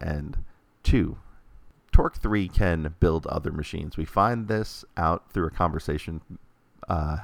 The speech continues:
held by his creators, one of which named Doctor Paul Gates. Now, uh, many believe that Doctor Paul Gates is actually a reference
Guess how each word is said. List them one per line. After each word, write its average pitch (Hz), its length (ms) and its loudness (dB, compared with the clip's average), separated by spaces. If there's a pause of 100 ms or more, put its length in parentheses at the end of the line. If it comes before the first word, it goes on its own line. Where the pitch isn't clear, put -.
(140)
held 76 320 0
by 76 140 0
his - 340 -6 (160)
creators, 135 680 0
one 98 220 2
of 90 160 -2
which - 360 -6
named 71 380 -6 (340)
Doctor 80 440 0
Paul - 560 0
Gates. - 420 -2
Now, 73 240 0 (560)
uh, 73 320 -2
many 101 220 2
believe 80 460 -2
that 71 200 -6
Doctor - 320 0
Paul - 420 0
Gates 107 440 -4
is 82 160 -6
actually 78 580 -2
a 82 120 -2
reference 92 640 -2